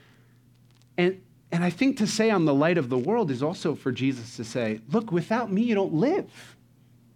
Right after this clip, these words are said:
Without me, there's no real, actual spiritual life." Right? Because I think, I think the one thing that I wouldn't want you to walk away from Advent from, or even, like,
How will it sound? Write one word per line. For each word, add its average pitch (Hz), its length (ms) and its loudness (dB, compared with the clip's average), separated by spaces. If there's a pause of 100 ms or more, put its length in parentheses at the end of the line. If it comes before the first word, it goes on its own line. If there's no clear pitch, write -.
(480)
Without 226 340 2
me, 196 160 4
there's 165 200 2
no 233 580 2
real, 185 640 2
actual 170 500 0
spiritual 143 720 -2
life." - 540 -8 (880)
Right? 196 100 4
Because 190 380 2
I 170 100 4
think, 233 420 0 (1300)
I 180 60 6
think 233 160 4
the 214 80 4
one 220 400 6
thing 196 400 4
that 151 100 6
I 147 140 6
wouldn't 151 600 2
want 135 360 2
you 120 340 2
to 127 300 -2 (160)
walk 127 400 0
away 135 200 2
from 131 260 -2
Advent 120 500 0
from, 104 260 -4
or 175 160 4
even, 233 240 2
like, 143 320 4